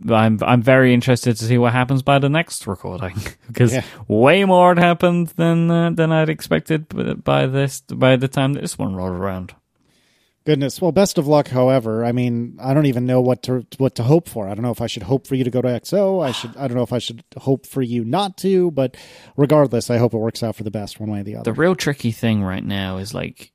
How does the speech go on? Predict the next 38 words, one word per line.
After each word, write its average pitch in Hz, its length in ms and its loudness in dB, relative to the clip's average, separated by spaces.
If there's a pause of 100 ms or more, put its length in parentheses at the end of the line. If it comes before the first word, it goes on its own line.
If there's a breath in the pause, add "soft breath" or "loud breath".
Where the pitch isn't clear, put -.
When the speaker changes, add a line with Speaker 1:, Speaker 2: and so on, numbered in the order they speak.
Speaker 1:
in, 101 340 -4
in 107 140 -2
my 104 260 -2
mind, 135 520 -2 (120)
like, - 240 -16 (140)
we 104 220 -4
have 107 400 -6
this - 240 -10
house. - 500 -10 (180)
Speaker 2:
Mm-hmm. 110 500 -4 (640)
Speaker 1:
Like, 120 160 -6
as 117 140 2
long 131 240 6
as 135 100 6
we 127 240 2
want 127 280 2
it, - 80 -6
it's - 160 -8
ours 120 360 0
now. - 240 -10
We 113 120 0
have 110 240 -2
the 143 80 0
mortgage. 113 400 0
The - 80 -8
company 127 320 -2
wants 139 240 -2
to 143 100 -8
sell 90 300 -4
it. 135 100 -6 (480)
Speaker 2:
Yeah. 113 220 -4 (580)
Speaker 1:
As 113 80 -2
long 127 200 0
as 127 100 0
it's - 180 -6
all 120 140 0
good, 113 420 2
like, 104 320 -4